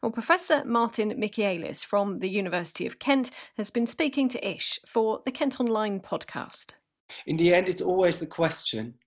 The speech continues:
Speaker 2: how many people we accept as a society to die from this, or to which extent we want to protect ourselves as a society.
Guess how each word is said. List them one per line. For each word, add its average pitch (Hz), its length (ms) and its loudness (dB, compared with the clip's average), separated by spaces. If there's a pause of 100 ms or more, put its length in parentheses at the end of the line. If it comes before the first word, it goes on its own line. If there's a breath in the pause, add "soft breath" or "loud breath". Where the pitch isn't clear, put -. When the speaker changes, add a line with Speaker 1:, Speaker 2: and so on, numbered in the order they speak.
(260)
Speaker 2:
how 135 120 2
many 147 240 2
people 131 580 -4
we 127 140 -4
accept - 540 -4
as 117 140 -10
a 117 40 -10
society 104 640 -6
to - 120 -14
die 139 260 0
from 117 260 -6
this, 104 340 -6
or 110 300 -4
to 147 100 -4
which 143 240 -2
extent 135 500 -2
we 117 120 -4
want 113 320 -6 (100)
to - 100 -8
protect - 640 -6
ourselves 131 920 -2 (100)
as 113 200 -8
a 113 40 -14
society. 104 800 -8